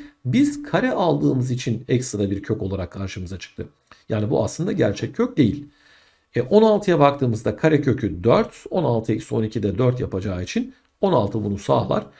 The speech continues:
O zaman birinci öncülde dokuz ve on altı bu çözüm kümesinin elemanlarıdır demişti.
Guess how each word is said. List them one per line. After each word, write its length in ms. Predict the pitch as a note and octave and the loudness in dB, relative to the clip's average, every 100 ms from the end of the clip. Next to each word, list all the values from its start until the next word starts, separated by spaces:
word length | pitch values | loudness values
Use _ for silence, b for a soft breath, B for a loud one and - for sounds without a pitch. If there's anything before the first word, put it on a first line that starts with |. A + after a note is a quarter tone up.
| b b | b b
O 80 | B2+ | -2
zaman 280 | D#3+ A#3 F3 | 0 0 0
birinci 300 | D3+ F3 A3 | 0 0 2
öncülde 580 | G3+ F#3+ G3+ D#3 - - | 0 0 2 4 2 0
dokuz 300 | C#3 G#3 F#3+ | -2 -2 -4
ve 40 | |
on 160 | F3+ F#3+ | -2 -2
altı 460 | F#3 F3+ G3 F#3 | -2 -2 -4 -2
bu 260 | E3+ E3 - | 0 0 -2
çözüm 320 | - C#3+ G#3+ | -4 -2 -2
kümesinin 400 | G#3+ D3 C3 B2+ | -2 -2 -2 2
elemanlarıdır 680 | B2+ B2+ B2+ D3 F3+ D#3 A#2 | 4 4 2 0 2 2 2
demişti. 480 | G#2+ G2+ - C#4+ | 2 0 0 -2